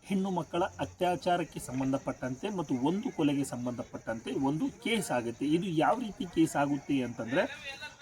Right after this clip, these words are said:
ಹದಿಮೂರು ವರ್ಷದ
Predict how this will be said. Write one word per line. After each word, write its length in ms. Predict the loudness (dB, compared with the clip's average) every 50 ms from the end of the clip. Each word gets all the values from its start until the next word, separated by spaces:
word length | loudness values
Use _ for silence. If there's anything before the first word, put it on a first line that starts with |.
| -18 -18 -18 -18 -20 -20 -20 _ _ _ _ _ _ _ _ _ _ _ _ -18 -16 -16 -16 -16 -4 0 2
ಹದಿಮೂರು 680 | 2 2 2 0 0 0 0 -2 -2 -2 -4 -8 -12 _ -20 -18 -18 -18 -18 -20 -20 -20 -20 _ _ _ _ -2 2 4
ವರ್ಷದ 520 | 4 2 2 -2 2 2 4 4 6